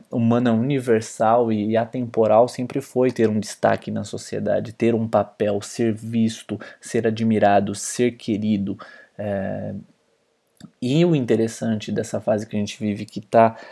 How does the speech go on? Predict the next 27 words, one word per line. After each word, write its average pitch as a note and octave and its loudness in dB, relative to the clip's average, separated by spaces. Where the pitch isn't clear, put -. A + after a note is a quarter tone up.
é, G2+ -2
muito B2 0
ligada G#2+ 4
ao G#2 2
dinheiro, A#2 0
é A#2 0
que A#2 -8
com D#3 2
o D3+ 0
dinheiro B2 0
você B2 -4
conquista C3+ 0
isso G2+ -4
com G#2+ -8
muito G2+ -6
mais G2+ -6
rapidez, A2+ -6
você G#2+ -6
tem A#2+ -4
muito A#2 0
mais G2+ -2
admiração, G2 -4
porque - 4
você A2+ 2
pode A#2+ 6
ter B2 2
coisas A2+ 0